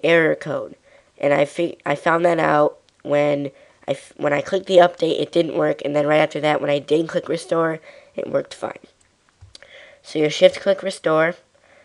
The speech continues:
and then select your I P S W. So it says right here, iPad one, five point oh, restore to I P S W.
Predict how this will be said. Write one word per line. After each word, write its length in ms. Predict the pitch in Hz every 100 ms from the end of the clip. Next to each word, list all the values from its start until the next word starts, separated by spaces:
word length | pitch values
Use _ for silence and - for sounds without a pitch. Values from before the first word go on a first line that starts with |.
| _ -
and 220 | 147 147
then 220 | 147 147
select 480 | - 151 156 165 170
your 100 | 151
I 140 | 156
P 180 | 147 156
S 140 | 151
W. 400 | - 147 - 73
So 180 | - 156
it 140 | 151 -
says 260 | 156 147
right 180 | 156 156
here, 360 | 165 151 147 143 - - _ -
iPad 480 | 151 165 208 180 175
one, 460 | 165 160 151 156 165 _ _ _
five 420 | - - 151 156
point 300 | - 160 160
oh, 320 | 156 147 147 151
restore 560 | - 143 - 151 147 147
to 200 | - - 156
I 60 |
P 180 | 139 -
S 140 | 147 -
W. 420 | - - -